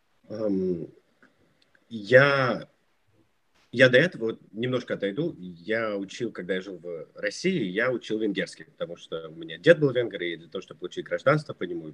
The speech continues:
мне нужно было говорить по-венгерски. И тогда я для себя выработал определенную модель изучения языков, что нужно не переводить с одного языка на другой,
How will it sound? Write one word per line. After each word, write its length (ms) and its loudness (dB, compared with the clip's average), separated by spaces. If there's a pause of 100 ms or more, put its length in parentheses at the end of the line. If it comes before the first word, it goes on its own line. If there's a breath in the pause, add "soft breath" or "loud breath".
(120)
мне 120 2
нужно 220 -6
было 80 -8
говорить 240 -8
по-венгерски. 600 -10 (520 soft breath)
И 200 0
тогда 340 4
я 140 6
для 100 -4
себя 240 0
выработал 520 -2
определенную 520 -6
модель 280 0
изучения 440 -8
языков, 400 -20 (480)
что 600 -2 (580)
нужно 340 4
не 280 2
переводить 580 -2
с 160 -10
одного 300 -4
языка 260 -4
на 100 -2
другой, 440 -4